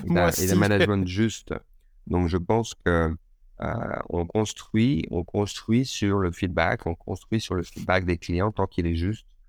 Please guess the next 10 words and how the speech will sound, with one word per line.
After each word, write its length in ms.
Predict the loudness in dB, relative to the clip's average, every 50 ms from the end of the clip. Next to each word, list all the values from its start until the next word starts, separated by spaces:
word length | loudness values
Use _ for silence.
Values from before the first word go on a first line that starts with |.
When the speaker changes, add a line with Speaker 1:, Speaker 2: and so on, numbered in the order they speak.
| _ _ -20 -20 -16 -8 -6
Speaker 2:
que 60 | -6
ce 60 | -4
soit 180 | -2 0 0 -2
sur 220 | -2 -2 -2 -2
des, 280 | 0 2 2 2 2 0
des 120 | 0 -2 -2
plateformes, 880 | -2 -4 -6 -6 -6 -6 -2 0 2 2 2 2 0 0 -2 -4 -6 -8 _ _ _ _ _ _ _ -8
euh, 80 | -8 -6 -6
de, 280 | -4 -2 0 0 0 0
de, 200 | -2 -2 -4